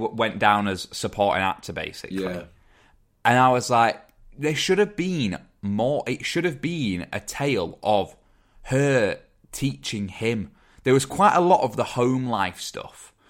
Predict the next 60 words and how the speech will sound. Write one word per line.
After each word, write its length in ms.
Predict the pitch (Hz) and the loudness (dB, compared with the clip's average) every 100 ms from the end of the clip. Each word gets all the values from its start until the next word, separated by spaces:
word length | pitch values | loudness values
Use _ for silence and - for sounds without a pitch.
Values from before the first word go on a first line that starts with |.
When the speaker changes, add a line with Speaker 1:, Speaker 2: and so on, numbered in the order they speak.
| _ - | _ -6
Speaker 1:
which 200 | 120 127 | -2 -2
I 40 | |
guess 280 | 107 156 - | 0 -2 -2
was 140 | 175 | -6
important 680 | 160 143 - 143 135 101 - | -4 -6 0 2 2 0 -6
for 100 | 101 | -8
the 100 | 92 | -8
sense 420 | - 107 104 - | -4 -4 -4 -8
of 120 | 104 98 | -12 -12
the 80 | |
time. 640 | 92 - 101 78 52 50 107 _ _ | -14 -6 -4 -4 -8 -14 -18 _ _
But 260 | 120 113 - - | 0 0 -2 -6
the, 220 | 120 139 - | -4 -4 -4
the, 160 | 123 131 | -8 0
like, 340 | 135 120 - 120 | 2 2 -2 -4
the 140 | 135 139 | -4 -4
story 420 | - 175 185 180 | 0 6 6 6
that 160 | 147 113 | 4 4
would 200 | 123 135 | 4 4
have 100 | 107 | 2
been 200 | 117 107 | -2 -2
beautiful, 640 | 117 127 98 - 92 117 _ _ _ | -4 -4 -6 -6 -6 -8 _ _ _
I 80 | 95 | -10
guess, 380 | - - 127 - | -6 -2 -2 -2
would 160 | 110 110 | -2 -2
have 140 | 101 | -2
been 500 | 113 113 82 90 107 _ _ _ _ _ | -2 -2 -4 -8 -14 _ _ _ _ _
her 200 | 135 139 | 2 2
teaching 540 | 135 - - 135 - 107 | 2 -4 -2 -2 -2 -4
him 80 | |
how 280 | 87 123 113 | -2 2 2
to 140 | 107 98 | 0 0
dance. 600 | 107 165 120 - - - _ - - - | 2 0 -4 -14 -20 -20 _ -20 -6 0
And 180 | 160 | 2
there's 160 | 185 170 | 4 4
that 160 | 202 143 | 2 2
bit 100 | 185 | 0
in 100 | 185 | 0
the 80 | 156 | -2
film 260 | 190 208 | 0 0
where 140 | 143 98 | 0 0
she 160 | - | -2
kind 240 | 151 165 147 | -2 0 0
of 80 | 127 | 0
disappears 500 | 139 135 165 202 208 | -2 -2 -2 -2 -2
for 60 | 143 | 0
half 300 | 110 92 - | 0 0 -4
an 60 | |
hour. 280 | 80 57 - | -6 -6 -8
Speaker 2:
Yes. 400 | 131 135 123 117 | 2 6 6 4
Speaker 1:
Because 240 | 120 143 131 | -2 -2 -2
it's 160 | 120 | 0
all 300 | 143 143 139 | 4 4 6
on 200 | 135 135 127 | 4 2 0
the 60 | |
dad, 320 | 110 147 160 | 2 4 4
where 120 | 110 107 | 2 0
he 100 | 120 | 2
basically 300 | 110 104 95 | 0 0 0
says, 240 | 104 95 | 0 0